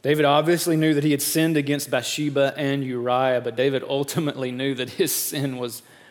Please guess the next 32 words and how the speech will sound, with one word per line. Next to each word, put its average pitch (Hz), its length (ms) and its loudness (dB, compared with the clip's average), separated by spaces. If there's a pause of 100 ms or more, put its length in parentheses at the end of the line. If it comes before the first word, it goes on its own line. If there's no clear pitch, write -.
(160)
was 131 160 -6
before 123 320 -12
God. 120 340 -14 (1800)
And 143 100 -10
regardless 139 560 0
of 117 160 -10
what 135 200 -2
we 143 120 -2
do, 139 220 0
sin 165 640 0
is 131 380 -6
always, 139 840 2 (420)
regardless 147 400 2
of 143 160 -2
what 175 160 4
we 160 100 4
do 165 240 4
and 139 140 0
who 190 160 2
we 170 160 4
do 185 240 4
it - 140 0
to, 113 300 -6 (840)
our 147 460 0
sin 123 440 -6
is 104 220 -16
always 123 640 -6
against 117 540 -10
God. 104 240 -10
Sin 131 680 0
is 117 300 -10
always 135 880 0